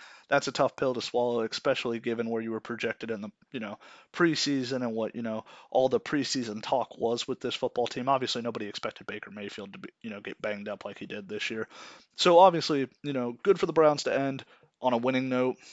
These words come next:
you know, but I don't know how great you feel if you're a Browns fan. You know, the Browns absolutely have to get a number two wide receiver this offseason. Jarvis Landry is still a special talent,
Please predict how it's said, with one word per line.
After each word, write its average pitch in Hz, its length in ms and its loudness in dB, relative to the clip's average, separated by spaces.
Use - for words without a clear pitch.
you 127 80 -8
know, 117 380 0
but 139 240 4
I - 80 4
don't 294 200 -4
know 202 120 0
how 156 340 0
great 127 340 -2
you 107 140 -10
feel - 600 -6
if - 120 -12
you're 117 100 -2
a 113 60 -2
Browns 104 320 -4
fan. 107 260 -8
You 117 60 -4
know, 131 160 0
the 131 80 -2
Browns 165 320 0
absolutely 135 540 -2
have - 420 -2
to 127 100 -6
get - 160 -2
a 143 60 2
number 117 280 -6
two 113 220 -8
wide 107 220 -4
receiver 104 400 -8
this 104 180 -8
offseason. 104 540 -12
Jarvis 180 360 6
Landry 127 520 2
is 113 100 -6
still 120 340 -2
a 110 60 -4
special 104 340 -4
talent, 110 400 -2